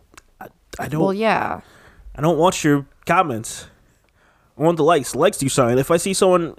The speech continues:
Speaker 1: comments on something, fifty, I see, like, fifty comments on a post, I'm like, "Okay, cool." Like, I, <coughs> me personally, it doesn't do anything for me.
Speaker 2: Okay.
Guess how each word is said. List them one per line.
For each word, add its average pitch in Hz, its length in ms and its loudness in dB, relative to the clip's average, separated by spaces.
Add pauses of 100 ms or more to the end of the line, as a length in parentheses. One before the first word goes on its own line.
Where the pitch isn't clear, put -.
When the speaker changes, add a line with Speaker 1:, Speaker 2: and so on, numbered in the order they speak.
Speaker 1:
comments 190 340 -2
on 131 100 -2
something, 139 300 -6
fifty, 165 540 -4 (480)
I - 80 -2
see, 151 320 -2
like, 135 160 0
fifty 156 220 -4
comments 160 420 0
on 135 100 4
a 127 60 0
post, 147 320 2
I'm 139 160 -10
like, 135 180 -6
"Okay, 165 320 -2
cool." 151 460 4
Like, 127 200 -2
I, - 920 -6 (260)
<coughs> - 340 -20
me 170 180 -2
personally, 175 440 0
it 160 60 2
doesn't 170 220 0
do 220 160 2
anything 120 260 0
for 123 180 2
me. 113 200 -6 (760)
Speaker 2:
Okay. - 240 -6